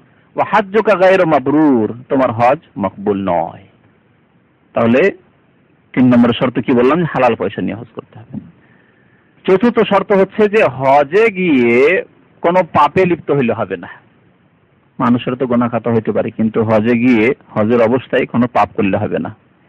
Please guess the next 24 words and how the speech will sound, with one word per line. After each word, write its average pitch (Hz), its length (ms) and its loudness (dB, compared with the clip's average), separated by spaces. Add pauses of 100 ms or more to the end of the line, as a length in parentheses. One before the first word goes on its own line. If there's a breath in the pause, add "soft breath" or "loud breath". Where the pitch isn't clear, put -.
(260 soft breath)
এর 151 180 2
দলিল 139 260 2
কোরআনে 123 360 0
কারিমে 110 300 -6
রয়েছে, 110 280 -4
নবী 117 260 -8
করিম 107 220 -6
সাল্লাল্লাহু 104 520 -2
আলাইহি 113 100 -4
ওয়াসাল্লামের 117 320 -10
হাদিসে 98 320 -10
রয়েছে। 92 300 -6 (520 soft breath)
পাপ - 260 0
করা, 185 240 2
গুনাহ 190 280 0
করাকে 165 400 0
ফাসেকি 196 640 -4
কাজ 110 220 -2
বলা 101 280 -4
হয় 98 160 -12 (300)
কোরআন 110 240 0
এবং 107 160 -6
হাদিসের 104 340 -4
ভাষায়। 104 340 -8